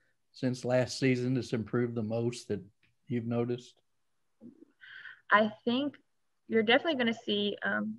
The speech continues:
Speaker 2: obviously our new, our new freshman, but I think Joanne Allen Taylor, you're gonna see a lot more from her as well. Um, you're,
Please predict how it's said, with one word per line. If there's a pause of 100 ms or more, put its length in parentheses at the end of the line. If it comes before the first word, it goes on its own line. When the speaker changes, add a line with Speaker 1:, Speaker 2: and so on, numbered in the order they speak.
(140)
Speaker 2:
obviously
our
new,
our
new
freshman,
but
I (100)
think
Joanne
Allen (100)
Taylor,
you're
gonna
see
a
lot (100)
more
from
her (140)
as
well. (200)
Um,
you're,